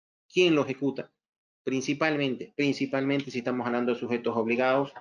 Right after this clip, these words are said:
el oficial de cumplimiento. Debe tener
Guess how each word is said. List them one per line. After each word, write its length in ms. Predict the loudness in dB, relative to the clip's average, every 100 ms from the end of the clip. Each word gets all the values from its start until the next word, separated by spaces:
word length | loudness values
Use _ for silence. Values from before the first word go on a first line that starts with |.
| -20 _ _ -4
el 120 | 0
oficial 380 | 2 0 -2 0
de 100 | 0
cumplimiento. 640 | -4 -6 -6 -8 -10 -16 -20 _ _ _
Debe 580 | 2 4 6 4 0 -4
tener 420 | -4 0 0 -2